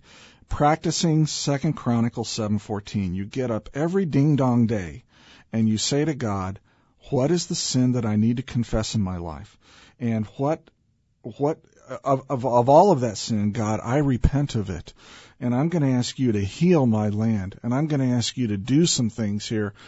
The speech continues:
that are miraculous." Because we know that the prayer of a righteous man, James five, is powerful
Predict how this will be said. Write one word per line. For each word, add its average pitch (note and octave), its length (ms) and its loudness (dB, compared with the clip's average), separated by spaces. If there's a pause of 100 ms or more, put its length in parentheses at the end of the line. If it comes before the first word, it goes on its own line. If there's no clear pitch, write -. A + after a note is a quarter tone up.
(140)
that B2 140 -2
are A#2 60 0
miraculous." A2 800 -4 (280)
Because B2+ 320 -4
we D#3 120 0
know E3+ 220 2
that A#2+ 180 -2
the G2 80 -8
prayer C#3 440 0
of A2+ 240 -2
a G#2 100 2
righteous B2 500 0
man, F2+ 240 -4
James G#2+ 320 -2
five, G2 460 -2 (240)
is - 140 -6
powerful F3+ 680 -2